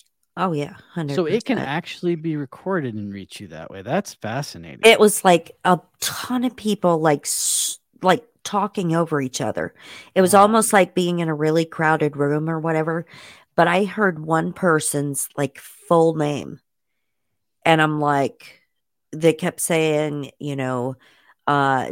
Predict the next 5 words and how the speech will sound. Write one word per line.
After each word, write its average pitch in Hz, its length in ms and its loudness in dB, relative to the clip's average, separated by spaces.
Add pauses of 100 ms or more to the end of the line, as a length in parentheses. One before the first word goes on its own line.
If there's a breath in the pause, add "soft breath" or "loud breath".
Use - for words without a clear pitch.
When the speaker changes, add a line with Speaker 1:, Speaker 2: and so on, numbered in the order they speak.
Speaker 1:
"Died 147 600 2 (280)
horribly, 156 1040 2 (100)
uh, 131 600 -2 (1080)
bad 156 340 2
childhood, 147 1000 -2